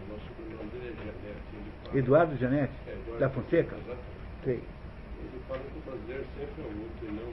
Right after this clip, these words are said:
Speaker 1: eu, né? Porque o brasileiro, ele, ele acha que ele individualmente não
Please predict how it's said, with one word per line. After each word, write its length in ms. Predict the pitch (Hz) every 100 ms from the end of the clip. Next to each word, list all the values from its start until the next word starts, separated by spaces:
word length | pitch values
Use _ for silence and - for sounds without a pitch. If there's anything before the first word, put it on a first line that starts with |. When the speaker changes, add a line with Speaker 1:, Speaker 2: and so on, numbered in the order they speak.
| -
Speaker 1:
eu, 100 | 104 104 101
né? 80 | 113 - - - - - - - - -
Porque 560 | - - - 123 120 120
o 100 | -
brasileiro, 480 | 117 110 104 120 127 - - - -
ele, 300 | - - 113
ele 400 | - - - -
acha 280 | 113 - - - -
que 160 | - 107 104
ele 160 | - 110
individualmente 960 | 110 101 98 98 98 98 95 107 120 -
não 200 | 123